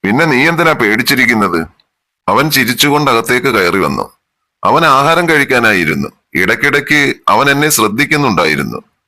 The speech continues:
അവൻ അവന്റെ ഇഷ്ടത്തിന് ആസ്വദിക്കാൻ വേണ്ടി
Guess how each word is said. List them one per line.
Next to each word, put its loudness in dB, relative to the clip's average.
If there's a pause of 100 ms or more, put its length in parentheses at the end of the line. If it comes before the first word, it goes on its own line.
(340)
അവൻ 2
അവന്റെ 2
ഇഷ്ടത്തിന് 0
ആസ്വദിക്കാൻ 2
വേണ്ടി 0